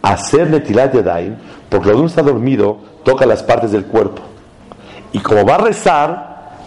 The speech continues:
está sucio. Y tiene que purificarse para poder servir a Hashem.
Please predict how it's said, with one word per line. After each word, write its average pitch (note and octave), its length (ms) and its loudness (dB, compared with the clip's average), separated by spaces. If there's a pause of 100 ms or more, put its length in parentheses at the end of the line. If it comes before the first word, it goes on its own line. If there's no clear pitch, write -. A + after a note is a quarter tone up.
está - 240 0
sucio. - 480 -2 (720)
Y G#2+ 100 -2
tiene D#3 320 2
que D3 120 2
purificarse A2 920 -4 (360)
para G2+ 220 2
poder G#2 260 2
servir G2 360 0
a - 40 -8
Hashem. - 220 -10